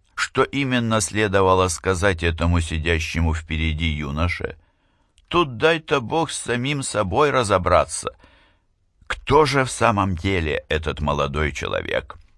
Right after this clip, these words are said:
Его эсквайр, сын, шпион Уолсингема? Правда, и то, и другое,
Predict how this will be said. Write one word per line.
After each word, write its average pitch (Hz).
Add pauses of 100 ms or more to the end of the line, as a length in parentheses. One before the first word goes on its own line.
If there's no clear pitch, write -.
(220)
Его 107
эсквайр, 50 (320)
сын, 104 (1200)
шпион 113
Уолсингема? 113 (1700)
Правда, 135 (420)
и 117
то, 135 (100)
и 110
другое, 113